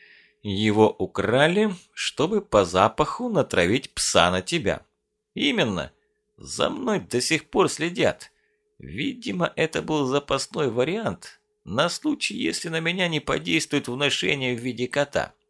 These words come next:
Думаю, в следующий раз так со мной церемониться уже не будут». «А ты тут один по лесам разгуливаешь».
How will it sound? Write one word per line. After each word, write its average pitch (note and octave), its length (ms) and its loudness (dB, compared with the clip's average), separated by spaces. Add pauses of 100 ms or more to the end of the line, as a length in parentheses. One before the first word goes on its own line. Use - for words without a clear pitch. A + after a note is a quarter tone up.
(800)
Думаю, A#2 680 -2
в - 40 -6
следующий G3 640 -2
раз E3 320 4
так D#3+ 300 2
со F#3+ 200 -2
мной G3 240 -4
церемониться D#3 920 -2
уже C3 360 -2
не D#3+ 160 -4
будут». A#2+ 880 0 (1040)
«А F2+ 160 0
ты - 240 -6
тут - 360 -2
один G2+ 420 -2
по - 200 0
лесам G2+ 500 2
разгуливаешь». F2+ 1000 0